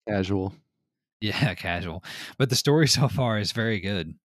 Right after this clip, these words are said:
Speaker 2: Um, that, that's one of the, the, the big highlights for sure is the story is very interesting. And of course, there's been, I've already been in, like, one major boss fight for sure, and, like, several mini boss fights. So th-, th-, there's that, which is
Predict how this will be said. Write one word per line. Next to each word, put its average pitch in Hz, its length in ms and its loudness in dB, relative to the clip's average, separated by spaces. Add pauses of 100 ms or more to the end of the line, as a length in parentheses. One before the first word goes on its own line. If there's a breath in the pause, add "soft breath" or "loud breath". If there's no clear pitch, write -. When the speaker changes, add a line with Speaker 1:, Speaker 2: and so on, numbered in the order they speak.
(100)
Speaker 2:
Um, 85 360 -10
that, 104 260 -6
that's 107 360 -6
one 101 200 -4
of 92 60 -6
the, 92 260 -10
the, 92 220 -8
the 101 80 -10
big 101 180 -4
highlights 90 460 -4
for 95 100 -12
sure 90 260 -8
is 85 140 -10
the 87 100 -10
story 90 320 -6
is 85 60 -8
very 82 220 -10
interesting. 85 480 -10 (440)
And 107 100 -6
of 131 60 0
course, 131 280 2
there's 120 220 -2
been, 131 280 2
I've 120 140 0
already 175 220 4
been 101 200 -2
in, 92 100 -4
like, 80 320 -6 (720)
one 131 340 2
major 110 400 2 (200)
boss 90 340 0
fight 92 360 -4
for 82 140 -10
sure, 87 560 -4 (200)
and, 85 460 -10
like, - 160 -10
several 92 680 -4 (140)
mini 92 320 -6
boss 80 320 -8
fights. - 520 -8
So 85 260 -8
th-, 104 140 -8
th-, 101 320 -6
there's 135 220 -2
that, 110 360 0
which - 400 -8
is 113 180 -4